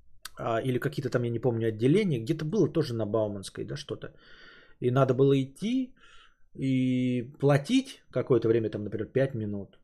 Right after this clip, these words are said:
в кабинку. И, значит, и звонить родителям. Звонилось, конечно, с денег, которые родители же и прислали. Вот, ты обязан должен был позвонить и рассказать все. А деньги тебе присылали на карточку, и эта карточка хранилась.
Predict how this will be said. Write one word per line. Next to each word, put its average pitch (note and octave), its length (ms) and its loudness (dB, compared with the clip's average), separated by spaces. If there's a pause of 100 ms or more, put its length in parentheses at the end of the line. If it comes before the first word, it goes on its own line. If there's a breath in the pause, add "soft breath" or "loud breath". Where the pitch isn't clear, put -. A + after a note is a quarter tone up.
в - 80 -20
кабинку. A2 720 -2 (180)
И, E3 320 -6 (160)
значит, A2 480 -8
и C3 240 0
звонить G#2+ 400 -4
родителям. G2 520 -10 (380 loud breath)
Звонилось, F#3 580 6
конечно, F3+ 420 6
с C3 100 2
денег, D#3+ 340 6
которые E3 300 4
родители C#3 380 2
же A2+ 120 -4
и A#2+ 140 -8
прислали. G#2 600 -6 (1500)
Вот, G#2+ 240 -2
ты A#2 80 0
обязан A2 340 2
должен G2+ 220 -4
был G#2 80 -2
позвонить A2+ 460 -2
и C#3 60 4
рассказать G#2 480 -4
все. - 140 -18 (580 loud breath)
А C3+ 300 6
деньги D#3+ 380 6
тебе D3+ 240 8
присылали D3+ 460 6
на C#3+ 140 4
карточку, A#3 520 4
и C#3+ 40 8
эта A3 200 4
карточка F#3 460 -2
хранилась. C#3+ 600 -2